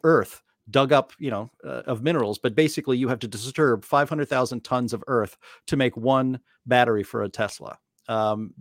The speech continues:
these things are never talked about. Windmills are wonderful at one. They're not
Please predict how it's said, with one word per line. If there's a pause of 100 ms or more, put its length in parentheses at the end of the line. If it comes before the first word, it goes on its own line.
these
things
are
never
talked
about.
Windmills
are
wonderful (320)
at
one.
They're
not